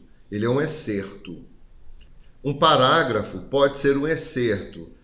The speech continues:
desde que haja outros parágrafos. Então esse C, ele não é uma partícula passivadora, né? Eu marquei a partícula passivadora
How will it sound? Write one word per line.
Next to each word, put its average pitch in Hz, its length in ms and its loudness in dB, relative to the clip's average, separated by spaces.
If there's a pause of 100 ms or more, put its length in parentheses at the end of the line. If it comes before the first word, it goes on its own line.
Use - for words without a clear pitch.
(140)
desde 160 560 2
que 190 180 -4
haja 127 540 2
outros 214 1300 0
parágrafos. 110 1120 -2 (760)
Então 233 260 6
esse 196 260 2
C, - 720 0 (1040)
ele 143 220 2
não 202 320 4
é 190 60 4
uma 185 220 4
partícula 139 680 -2
passivadora, 101 880 -4 (920)
né? 120 180 2
Eu 131 140 6
marquei 139 480 0
a 151 80 2
partícula 98 800 -6
passivadora 92 800 -8